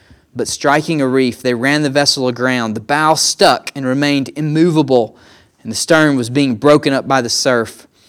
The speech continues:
The soldiers' plan was to kill the prisoners, lest any should swim away and escape. But the centurion, wishing to save Paul, kept them from carrying out their plan.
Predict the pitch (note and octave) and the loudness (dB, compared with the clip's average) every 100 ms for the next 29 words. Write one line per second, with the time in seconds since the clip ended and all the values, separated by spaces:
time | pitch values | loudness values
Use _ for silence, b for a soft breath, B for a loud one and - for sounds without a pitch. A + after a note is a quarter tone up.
0 | b b b - A#2+ D#3+ D#3+ E3 E3+ - | b b b -10 -2 2 4 2 -4 -4
1 | D3 C3+ C3 B2+ A#2 - - - G#3 F3 | -4 -2 -2 -2 -4 -6 -6 2 4 2
2 | - D#3+ B2+ A#2+ G#2+ C#3 B2 - D#3+ D3+ | 2 2 2 -2 -4 -2 -2 -4 -4 -4
3 | D3 - D3+ D3 C3 C3 B2 A2 - - | -6 -6 -6 -2 0 0 0 -4 -8 -4
4 | A#2 G#2 - b b b b b - D3+ | -4 -4 -10 b b b b b -4 -2
5 | D3 - A3 - D3+ A#2+ A#2 A2+ - - | 0 2 2 0 0 0 0 -6 -10 -6
6 | C#3 E3 - G#3+ G#3+ G#3+ - G#3 A3 G#3+ | 0 0 2 0 0 0 2 4 4 2
7 | - D#3 B2+ B2 E3+ F#3 G3 F#3+ D3+ C#3 | 2 4 4 2 -4 -4 -2 -4 -2 -4
8 | - D#3 D3+ D3 C3+ D3 - E3+ E3+ C3 | 0 0 0 -2 -2 -2 -4 -2 -2 -2